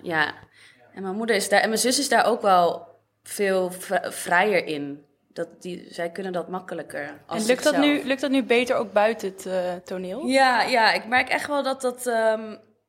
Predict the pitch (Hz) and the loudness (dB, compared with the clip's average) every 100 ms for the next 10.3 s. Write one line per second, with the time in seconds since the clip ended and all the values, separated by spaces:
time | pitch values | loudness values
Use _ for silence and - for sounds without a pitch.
0 | _ _ - 247 233 196 - 262 269 196 | _ _ -6 2 4 4 2 -2 0 0
1 | 240 269 247 190 185 214 262 - 208 208 | 0 -2 0 0 2 2 0 -4 -6 -6
2 | - - _ _ _ _ - - 208 214 | -8 -20 _ _ _ _ -16 -2 4 4
3 | 214 - - 202 180 196 254 247 247 262 | 2 -8 -4 2 4 4 2 -2 -2 0
4 | 233 233 214 202 - 202 208 - 196 - | -4 -2 -4 -4 -2 0 0 -2 -10 -2
5 | 196 185 180 - - 196 196 190 202 202 | 0 0 -6 -10 -2 0 0 0 4 4
6 | 208 202 190 196 185 180 175 175 - _ | 4 0 -2 0 4 4 2 -6 -20 _
7 | _ _ 160 170 180 185 175 175 180 180 | _ _ -8 0 2 4 2 0 -2 0
8 | 180 208 208 202 196 196 190 180 170 - | 0 2 0 -2 0 2 2 -2 -6 -8
9 | 175 185 185 190 190 185 180 175 180 175 | -4 2 2 2 0 0 2 2 2 -2
10 | 185 - | -4 -6